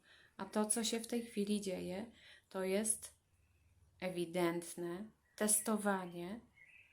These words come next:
jakiegoś środka leczniczego, medycznego na ludzkości. Najgorsze, że na dzieciach.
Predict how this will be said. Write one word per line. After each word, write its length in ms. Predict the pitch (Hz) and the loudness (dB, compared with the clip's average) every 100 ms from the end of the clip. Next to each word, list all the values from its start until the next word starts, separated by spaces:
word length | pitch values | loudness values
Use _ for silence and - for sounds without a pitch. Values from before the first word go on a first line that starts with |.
| _ _ _ _ _ _ _ _ _ _ _ _ _ _ _ _ - | _ _ _ _ _ _ _ _ _ _ _ _ _ _ _ _ -8
jakiegoś 460 | 202 214 214 208 | -2 -2 0 0
środka 720 | - - 214 214 214 - 170 170 - _ _ _ _ _ _ _ _ _ _ _ _ - | -2 0 4 4 2 -6 -8 -8 -18 _ _ _ _ _ _ _ _ _ _ _ _ -2
leczniczego, 800 | 202 220 - 196 185 196 220 220 | 0 2 2 0 0 0 2 0
medycznego 880 | 175 170 165 - 165 190 196 180 - _ _ _ _ _ - | -2 -4 -4 -2 -2 -2 -2 -8 -10 _ _ _ _ _ -6
na 340 | 185 170 175 - _ _ _ _ _ _ _ _ _ - - - _ _ | 0 0 0 -10 _ _ _ _ _ _ _ _ _ -20 -20 -20 _ _
ludzkości. 880 | 220 214 - 202 175 - - - 180 - - - - _ _ _ _ _ _ _ _ _ _ _ _ _ - - - _ _ _ - _ _ _ _ _ _ - | -4 0 0 0 -2 -4 -10 -12 -14 -20 -20 -20 -20 _ _ _ _ _ _ _ _ _ _ _ _ _ -20 -20 -20 _ _ _ -20 _ _ _ _ _ _ 0
Najgorsze, 600 | 190 180 180 185 - 185 | 2 2 0 -2 -4 -4
że 200 | 175 170 | -4 -2
na 200 | 175 175 | -2 -2
dzieciach. 640 | 175 170 - - - _ | -2 -4 -6 -12 -18 _